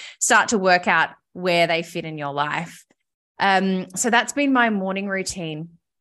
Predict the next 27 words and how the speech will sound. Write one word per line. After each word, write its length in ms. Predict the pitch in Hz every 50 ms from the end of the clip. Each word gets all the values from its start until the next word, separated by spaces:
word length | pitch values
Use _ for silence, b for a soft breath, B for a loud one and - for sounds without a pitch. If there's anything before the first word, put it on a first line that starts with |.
| _ _ _ _ _ _ _ _ - -
Then 540 | 165 170 196 220 240 233 233 233 233 - -
the, 380 | 190 208 214 214 214 208 202 - 185
the 100 | 208 214
next 340 | 208 208 240 240 - -
thing 140 | - 226 214
that's 200 | 208 - - -
really 160 | 190 185 185
important 440 | 180 180 180 - 190 160 - 185 175
to 140 | - - 202
me 400 | 180 175 175 170 170 170 170 170
is 680 | 175 175 170 165 170 165 165 175 180 - - - - - _ _ _ _ _ _ _ _ _ -
movement. 560 | 190 190 190 185 180 185 156 139 135 - - _ _ _ _ _ _ -
I 120 | 196 202
need 160 | 202 202 196 202
to 80 | 220
move 240 | 196 180 175 170 170
my 160 | 190 170 165
body. 480 | 165 160 151 156 190 247 294 339 381 349 - _ _ B B B B B B B B B B B _ _ _ _ -
Moving 380 | 233 247 277 285 294 349 311 285
my 100 | 285 269
body 340 | 214 208 202 208 214 226
for 140 | 226 - 220
me 400 | 214 208 202 196 196 196 190 - -
is 400 | - 196 196 190 180 180 - -
more 320 | 185 196 196 208 220 247
about 440 | 262 247 - 214 196 190 185 - -
my 460 | 185 180 175 170 165 165 165 165 -